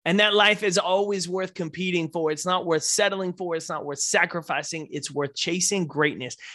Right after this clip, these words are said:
to see what you're capable of, what you were created to be, what your full potential was, and then most of all, who you can positively impact. And that kind of brings me to this idea of today, contentment,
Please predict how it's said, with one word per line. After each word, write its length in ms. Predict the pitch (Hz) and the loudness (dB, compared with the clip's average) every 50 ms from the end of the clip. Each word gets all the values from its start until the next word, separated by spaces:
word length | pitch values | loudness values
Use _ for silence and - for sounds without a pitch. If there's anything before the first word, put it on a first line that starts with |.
| - - | -14 -6
to 80 | - 143 | -2 0
see 180 | - - 156 147 | 2 2 2 2
what 320 | 131 135 143 175 190 196 | 2 4 4 4 4 4
you're 140 | 196 196 190 | 4 2 2
capable 600 | 185 - 175 165 147 147 151 135 135 143 143 143 | 2 2 0 0 0 0 -4 -4 -4 -4 -2 -2
of, 160 | 139 135 135 | -2 -2 -2
what 200 | 139 170 214 208 | 2 2 2 2
you 120 | 214 208 196 | 2 0 0
were 100 | 185 165 | 0 0
created 720 | - - - 180 175 175 185 202 214 208 185 175 165 147 - | 0 -2 -2 0 2 4 4 4 6 6 4 4 4 2 -4
to 100 | - 160 | -6 -6
be, 240 | 139 147 156 156 151 | -4 -4 -4 -4 -2
what 260 | 151 185 220 226 196 | 0 0 0 0 2
your 140 | 190 196 185 | 2 0 0
full 240 | - - 185 165 151 | 0 -2 -2 -2 -2
potential 580 | 151 147 135 - - 196 208 196 - 190 170 | -2 -4 -6 -2 -2 -2 -2 -2 -2 -2 0
was, 460 | 156 156 156 139 123 - - - - _ _ _ _ _ _ _ _ - | 0 0 0 0 -2 -6 -12 -14 -14 _ _ _ _ _ _ _ _ -10
and 100 | 139 147 | -4 -2
then 120 | 156 160 | -2 0
most 300 | 160 170 175 180 175 - | 2 2 2 2 0 -2
of 80 | 170 151 | -2 0
all, 120 | 147 135 123 | 2 0 0
who 340 | 120 - 170 180 190 190 | -2 0 0 2 2 2
you 180 | 185 165 165 170 | -2 -4 -6 -6
can 160 | - 180 156 | -6 -6 -6
positively 720 | - - 143 147 143 135 143 135 - - 147 127 131 135 123 - - | -4 -2 0 0 0 0 -4 -4 -2 -2 -4 -2 -2 -6 -6 -6 -8
impact. 580 | 127 120 117 123 120 101 95 - _ - - _ _ _ _ _ _ _ _ _ _ _ _ _ _ _ _ _ _ - | -8 -8 -8 -8 -10 -12 -12 -14 _ -20 -20 _ _ _ _ _ _ _ _ _ _ _ _ _ _ _ _ _ _ 2
And 120 | 147 175 | 4 6
that 120 | 202 208 190 | 6 6 6
kind 160 | 220 247 240 | 4 6 6
of 80 | 208 165 | 6 6
brings 380 | 165 175 185 180 180 165 165 | 6 6 6 6 4 4 4
me 140 | 180 170 160 | 4 2 2
to 160 | 156 - 170 | 2 0 0
this 240 | 156 160 147 - 165 | 2 2 2 2 2
idea 400 | 156 160 156 147 147 151 151 151 | 4 2 2 2 0 0 0 0
of 120 | 139 123 | -2 -4
today, 540 | - - 147 131 120 127 135 143 131 98 - _ _ _ _ _ _ _ _ _ _ _ _ _ _ _ _ - | -10 -12 -12 -10 -6 -4 -4 -4 -4 -6 -10 _ _ _ _ _ _ _ _ _ _ _ _ _ _ _ _ -12
contentment, 760 | - - 151 139 139 - - 190 226 226 - 196 220 220 185 | -4 -2 -2 0 0 0 2 4 2 2 2 2 2 2 0